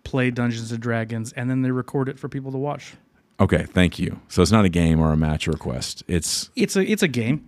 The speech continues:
Speaker 1: It's a, I'd say it's a game.
Speaker 2: Anyways, it was on, and that, that video, you were watching that for how long?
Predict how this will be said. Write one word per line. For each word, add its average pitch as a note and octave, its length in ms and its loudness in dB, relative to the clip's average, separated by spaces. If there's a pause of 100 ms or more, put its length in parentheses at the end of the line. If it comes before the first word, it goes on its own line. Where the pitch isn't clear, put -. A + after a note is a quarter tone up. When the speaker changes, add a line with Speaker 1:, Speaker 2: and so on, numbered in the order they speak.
Speaker 1:
It's - 100 -12
a, F3 120 -6
I'd E3+ 120 -2
say C#3 100 -2
it's A#2 100 -8
a A#2 60 -10
game. A2 260 -8 (1040)
Speaker 2:
Anyways, D#2 680 4 (100)
it G2+ 100 8
was F#2 180 6
on, F#2+ 760 6
and F2 200 6
that, A2+ 300 6 (100)
that A2 300 4
video, F2+ 720 2
you G2 140 6
were G#2 60 10
watching G2 320 6
that F2 140 4
for E2 100 -2
how F#2 180 2
long? A2 360 0